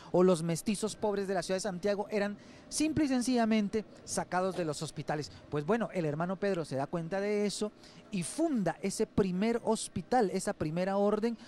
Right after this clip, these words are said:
para poder atender a todos estos enfermos. Es decir, esta es una orden que hace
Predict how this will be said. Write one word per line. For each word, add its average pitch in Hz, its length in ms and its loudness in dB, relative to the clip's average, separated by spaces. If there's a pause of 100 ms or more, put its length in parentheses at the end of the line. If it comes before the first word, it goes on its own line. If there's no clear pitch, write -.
(180)
para 165 240 2
poder 165 400 0
atender 170 640 -2
a 160 80 -4
todos 170 260 0
estos 160 280 -6
enfermos. 123 380 -6
Es 220 100 0
decir, 233 220 2 (1160)
esta 269 380 2
es 254 360 -2 (1040)
una 240 340 4
orden 247 440 2
que 185 140 -2
hace 202 300 -2